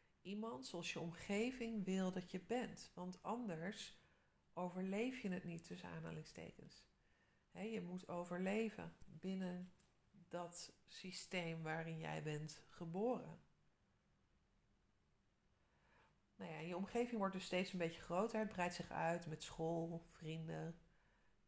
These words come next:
tv, nieuws, social media, et cetera. En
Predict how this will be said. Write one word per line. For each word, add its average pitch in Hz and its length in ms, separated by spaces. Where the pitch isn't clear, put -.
tv, 165 520
nieuws, 170 760
social 185 440
media, 165 360
et - 140
cetera. - 440
En 180 480